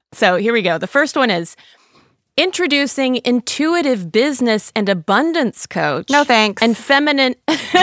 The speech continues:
Speaker 1: But she's also a feminine energy healer, Jane.
Speaker 2: Mm-mm. What? That's too many things, even to start out with. That's too many things. Um, yeah.
Speaker 1: How about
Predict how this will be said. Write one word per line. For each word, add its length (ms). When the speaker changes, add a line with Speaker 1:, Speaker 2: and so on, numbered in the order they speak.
Speaker 1:
But 160
she's 220
also 260
a 40
feminine 520
energy 540
healer, 540
Jane. 400
Speaker 2:
Mm-mm. 380
What? 600
That's 180
too 140
many 180
things, 720
even 200
to 80
start 240
out 160
with. 140
That's 180
too 160
many 200
things. 460
Um, 400
yeah. 280
Speaker 1:
How 280
about 500